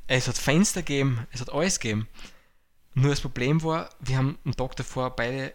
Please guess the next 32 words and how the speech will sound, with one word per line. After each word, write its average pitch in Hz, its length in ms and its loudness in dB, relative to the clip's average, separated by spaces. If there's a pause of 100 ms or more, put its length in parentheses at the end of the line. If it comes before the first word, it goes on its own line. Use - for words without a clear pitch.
eine 123 160 -6
Lebensmittelvergiftung 117 800 -6
gehabt - 260 -8 (280)
<laughs> - 260 4
und 180 120 6
sind 160 260 2
nur 151 180 2
im 170 120 4
Zimmer 156 440 2
halb 151 240 -2
tot 123 280 -6
gelegen. 131 320 -6 (1120)
Es - 200 -10
war, 67 320 -4 (480)
naja, 139 260 -2
dann 131 160 -4
nicht 131 160 -2
so - 120 -6
sehr 127 120 -6
zu - 120 -8
genießen. 120 600 -6 (380)
Das - 140 -6
tut 147 180 0
mir 117 80 -2
echt 131 220 -2
heute 120 280 2
noch 143 120 2
leid, 143 260 -4
dass 123 160 -4
ich 123 80 -6
das - 360 -6
nicht 131 260 -2